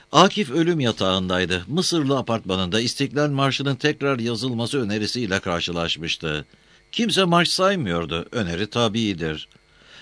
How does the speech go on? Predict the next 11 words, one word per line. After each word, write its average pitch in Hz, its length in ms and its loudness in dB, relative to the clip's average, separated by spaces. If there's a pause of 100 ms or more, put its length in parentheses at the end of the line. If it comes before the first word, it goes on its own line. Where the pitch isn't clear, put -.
(120)
Akif 160 360 6
üzerine 78 440 -4
pek 135 220 -2
çok 101 220 -4
rivayetin, 85 540 0
zaman 139 360 0
zaman 151 300 0
masalın 110 560 0
mucidi 113 560 -2
ve 95 160 -2
damadı 82 640 0